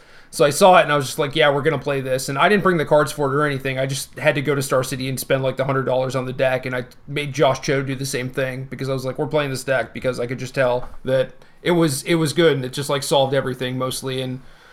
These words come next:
the only thing that was left was really just finding a good cohesive sideboard plan, and I don't think I figured it out until I was actually playing in the tournament. But it, it involves something like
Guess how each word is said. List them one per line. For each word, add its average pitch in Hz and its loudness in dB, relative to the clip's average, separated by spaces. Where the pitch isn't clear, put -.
the 180 2
only 190 6
thing 175 2
that 165 4
was 139 0
left 151 2
was 139 -4
really 147 -2
just 131 -6
finding 139 -2
a 143 2
good 143 -4
cohesive 143 -4
sideboard 139 2
plan, 135 -2
and 131 -6
I 143 2
don't 175 6
think 170 2
I 151 6
figured 160 2
it 147 0
out 139 4
until 139 2
I 135 6
was 135 -2
actually 135 -2
playing 143 0
in 135 -4
the 131 -6
tournament. 131 -2
But 139 2
it, 156 -6
it 175 0
involves 214 4
something 214 2
like 160 4